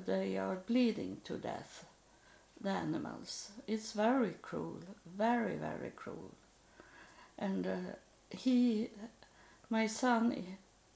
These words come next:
he think that is the best meat. He thinking total wrong.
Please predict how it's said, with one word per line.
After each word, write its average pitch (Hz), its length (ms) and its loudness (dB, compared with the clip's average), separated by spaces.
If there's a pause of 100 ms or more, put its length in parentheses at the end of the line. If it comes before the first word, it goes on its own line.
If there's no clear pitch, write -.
he 240 200 8
think 220 420 2
that 190 340 2
is 190 260 -2
the - 100 -2
best 190 500 -2
meat. - 440 -2 (1700)
He 220 140 2
thinking 233 680 2 (220)
total - 420 0
wrong. - 420 0